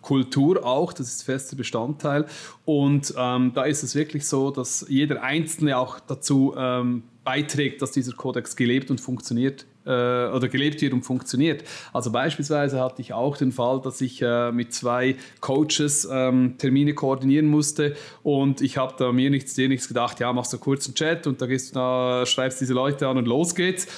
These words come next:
Und prompt kam zurück, „Ja, äh, hallo Robby, vielen Dank. Ich bin jetzt nicht sicher, ob das, äh, dieser Chat das richtige Format ist, um diese Termine zu koordinieren.“ Und das sind genau solche Themen, oder? Ich werde da, also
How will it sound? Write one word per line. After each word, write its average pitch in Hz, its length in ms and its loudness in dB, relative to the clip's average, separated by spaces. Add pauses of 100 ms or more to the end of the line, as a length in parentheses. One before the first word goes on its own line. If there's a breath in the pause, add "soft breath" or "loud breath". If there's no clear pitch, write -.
(180 loud breath)
Und 139 160 0
prompt 156 280 -2
kam 165 240 -2
zurück, 156 360 2
„Ja, 147 540 2
äh, 135 40 2
hallo 139 180 2
Robby, 160 220 2
vielen 143 240 2
Dank. 190 360 2
Ich 160 180 0
bin 160 100 2
jetzt 151 200 2
nicht 185 160 0
sicher, 208 280 0
ob 180 120 -2
das, - 320 -2
äh, 165 240 4
dieser 143 220 0
Chat 156 260 -2
das 147 120 -4
richtige 151 320 0
Format 127 440 0
ist, 160 140 -4
um 143 80 0
diese 123 200 -6
Termine 156 380 2
zu 190 160 -2
koordinieren.“ 185 720 2 (320 loud breath)
Und 151 440 2
das 151 120 -2
sind 185 120 0
genau 180 240 2
solche 190 300 2
Themen, 175 340 2
oder? 165 240 2
Ich 151 140 -4
werde 156 220 2
da, 147 400 2
also 120 360 -2